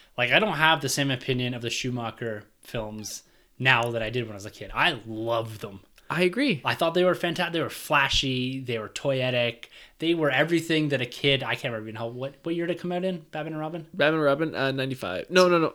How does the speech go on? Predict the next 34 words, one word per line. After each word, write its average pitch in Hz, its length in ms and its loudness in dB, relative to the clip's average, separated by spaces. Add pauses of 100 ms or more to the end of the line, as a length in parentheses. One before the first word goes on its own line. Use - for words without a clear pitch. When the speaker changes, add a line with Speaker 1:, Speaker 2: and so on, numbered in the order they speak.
Speaker 2:
ninety-seven. 131 540 -2 (280)
Speaker 1:
So 160 120 0
I 160 40 6
would've 160 100 4
been 131 100 -2
twelve. - 300 -8 (120)
Speaker 2:
Yeah. 151 140 4
Speaker 1:
So 185 140 0
yeah, 190 200 4
I 131 40 -6
was 131 180 -4
right 160 260 4
there 123 160 2
for - 120 -4
Speaker 2:
<laughs> 156 340 4
Speaker 1:
it. 143 220 0 (200)
So 185 360 8
it, 170 80 2
it's, 170 580 2
it's - 240 -6
one 202 100 4
of 202 80 4
those 151 220 2
things 254 280 2
that 135 360 0
I 180 100 6
have 131 380 0
really 165 280 8
fond 139 340 0
memories 127 360 -2
of 107 140 -12
those. 110 240 -14
I 156 180 0
think - 840 -4